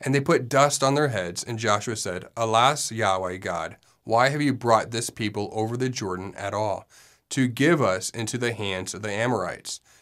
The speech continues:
to destroy us? Would that we had been content to dwell beyond the Jordan? O Yahweh, what can I say, when Israel has turned their backs before their enemies?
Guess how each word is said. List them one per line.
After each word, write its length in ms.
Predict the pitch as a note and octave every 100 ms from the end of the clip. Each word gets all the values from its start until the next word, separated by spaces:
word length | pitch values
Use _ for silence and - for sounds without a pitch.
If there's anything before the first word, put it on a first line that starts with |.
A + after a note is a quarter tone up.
| _
to 140 | - C3+
destroy 640 | C3 - - A#2 E3 C3
us? 440 | - - - - _ _ _ _ _ -
Would 220 | A#2+ B2
that 200 | C3+ C#3+
we 200 | D3+ D#3+
had 160 | C3
been 160 | A#2+ A2+
content 560 | A#2 G#2+ - B2+ C3+ C3+
to 80 |
dwell 420 | C#3 B2 B2 G#2+ G2
beyond 380 | G#2 G#2+ A2
the 80 | A2+
Jordan? 560 | G2 G2 G2+ C#3 D#3+ - _ _ _ -
O 140 | C#3+ C#3
Yahweh, 520 | B2+ A#2+ G#2 F2+ G2+ _ _ _
what 280 | B2+ C#3+ D3+
can 220 | - B2
I 160 | A2+ A2
say, 500 | - G2+ F2+ F2+ - _ _ _
when 180 | A2 -
Israel 360 | B2+ C3+ D#3
has 220 | C#3+ A2+
turned 340 | - B2 C3 D3
their 100 | D3+
backs 520 | B2+ A2 G2 - -
before 500 | - G#2 - A2 G2
their 200 | G2 G2
enemies? 600 | G2+ A2 G2 F2 - -